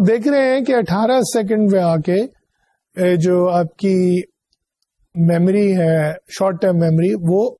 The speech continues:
ختم ہو چکی ہے، ڈیکے ہو چکی ہے of those three letters۔ تو اس لیے یہ جو ٹوئنٹی سیکنڈ کی لمٹ ہم نے رکھ دی شارٹ ٹرم میموری میں یاد چیزیں رہنے کی،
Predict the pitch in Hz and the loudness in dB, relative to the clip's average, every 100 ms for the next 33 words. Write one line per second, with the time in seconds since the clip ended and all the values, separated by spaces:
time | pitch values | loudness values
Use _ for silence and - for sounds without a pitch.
0 | _ _ - 190 208 202 160 139 165 202 | _ _ -8 -4 0 0 0 -2 0 0
1 | 226 160 160 180 175 151 - 143 156 151 | 2 0 0 0 0 -2 -6 -6 -2 -2
2 | 156 180 185 147 180 185 - - 185 170 | 0 -2 0 0 0 0 -4 -4 -2 0
3 | 156 - 156 - _ _ _ _ - 233 | -2 -4 -8 -10 _ _ _ _ -2 -2
4 | 240 214 277 262 247 240 262 _ - 220 | 0 -2 0 0 0 -2 -4 _ -6 -2
5 | 220 233 - 240 247 277 - 208 226 214 | 0 0 0 -2 0 0 0 -2 0 0
6 | 208 190 202 185 202 196 180 160 160 185 | 0 2 0 0 2 2 2 2 2 0
7 | - 175 160 185 175 170 170 170 165 160 | 0 -2 0 0 0 0 0 0 0 0
8 | 156 151 147 - _ _ _ - 180 160 | 0 -2 -4 -10 _ _ _ -8 -4 0
9 | 165 156 160 180 165 | 0 0 0 0 -2